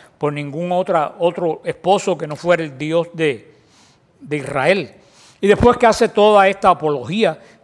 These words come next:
que, que presenta quién es, a Dios, quién es ella, los méritos de, de su familia, Dios, la alianza que ha hecho con, con su pueblo, ella presenta su oración y cómo co-, su necesidad.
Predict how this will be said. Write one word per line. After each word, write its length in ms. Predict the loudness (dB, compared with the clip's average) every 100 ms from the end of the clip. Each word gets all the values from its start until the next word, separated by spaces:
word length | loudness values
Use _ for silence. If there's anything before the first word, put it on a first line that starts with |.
| _
que, 280 | -8 -8 -12 _ _
que 100 | -14
presenta 440 | -8 -6 -4 -4
quién 200 | -6 -8
es, 100 | -6
a 80 | -4
Dios, 200 | -2 -2 -2
quién 160 | -6
es 120 | -2
ella, 280 | -2 0 0
los 160 | -2 -6
méritos 480 | -6 -6 -6 -6 -8
de, 200 | -10 -12 _ _ _ _
de 100 | -16
su 180 | -12 -10
familia, 640 | -6 -6 -2 -4 0 0 -2 -6 _ _ _ -20
Dios, 480 | -18 -4 2 2 2
la 140 | -2
alianza 440 | -2 -2 -4 -6 -4
que 80 |
ha 100 | -2
hecho 240 | -2 -2 -8
con, 260 | -8 -14 -20 _ _ _ _
con 140 | -6 -2
su 140 | -2
pueblo, 380 | 2 2 2 -2 -8 -20 _ _
ella 300 | -4 0 0
presenta 800 | -2 -4 -2 -4 -2 -2 -2 -6 _ _ _ _
su 220 | -8 -2
oración 440 | -2 -2 -6 -12 -18 _ _ _ _
y 80 | -8
cómo 220 | -2 -2
co-, 220 | -2 -6 -8
su 120 | -8
necesidad. 800 | -4 -4 -4 -8 -4 0 0 -2